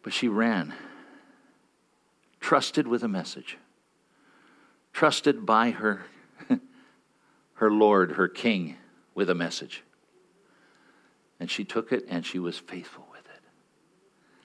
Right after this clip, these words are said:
I think that's a powerful message for us today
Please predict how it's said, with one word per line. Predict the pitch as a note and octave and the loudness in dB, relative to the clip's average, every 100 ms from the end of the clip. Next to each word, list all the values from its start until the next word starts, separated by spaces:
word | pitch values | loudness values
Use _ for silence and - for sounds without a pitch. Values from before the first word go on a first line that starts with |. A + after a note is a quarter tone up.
| _ _ | _ _
I | |
think | F2 G2+ | -14 -10
that's | G2 - | -10 -10
a | |
powerful | - - - A#2 A3+ - | -12 -10 -6 -6 -8 -10
message | G#2 F#2+ - - | -8 -8 -8 -12
for | - - - | -12 -14 -14
us | - - _ _ | -14 -18 _ _
today | - - - - | -18 -18 -18 -20